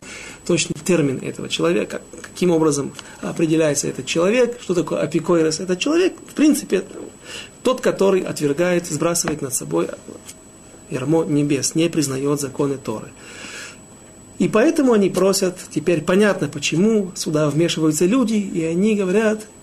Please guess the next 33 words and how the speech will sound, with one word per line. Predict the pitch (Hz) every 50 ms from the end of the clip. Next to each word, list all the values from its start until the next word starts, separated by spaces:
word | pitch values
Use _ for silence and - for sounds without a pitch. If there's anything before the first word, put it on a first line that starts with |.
| - -
«Дай | - 160 202 214 220 214 214
нам | 175 175 180 185 180 175 160
этих | 165 156 - 127 - -
людей, | 156 147 147 175 180 175
и | 175 - - 135
мы | 135 143 151 151 156 - -
их | 170 170 151 - -
накажем, | 143 131 - 139 123 110 113 120 127
мы | 139 147
их | 156 147 - - -
умертвим». | 160 156 143 143 - - 135 123 104 104 - - - - - - - - - - - - - - - - - - - - - - - - - - - - -
Теперь, | - 143 - 127 117 110 - - - - - - - - - - - - - - - - - - -
что | - - 202 185
говорит | 170 180 165 160 156 151
Шауль? | - 151 135 127 127 139 160 165 - - - -
Нет, | - 151 113 - - - - -
сегодня | - - - 175 156 165 196 214 208 214 208
день | 180 190 220 220 208
избавления, | 202 180 165 180 165 165 185 202 196 175 139 117 110 - - - -
сегодня | - 175 165 226 262 240 233
день | 180 190 247 240 214
победы. | 214 220 202 175 240 247 226 160 131 117 117 - - - - - - - - - - - - - - - - - - - - - - - - - - - - - - - - 175
День, | 214 254 240 214
когда | 208 196 170 175 190
мы | 185 190 202 196
избавили | 180 165 180 208 214 202 190 185 180
целый | 180 - - 101 - 95 95 - 95 185 -
город | 208 156 175 185 180 175 170 170 170
и, | - 170 139
возможно, | 147 139 131 147 165 165 147 147 147
потом | 147 151 147 - - 160 151
весь | 147 147 147 143 - -
народ, | 135 131 156 175 180 175 160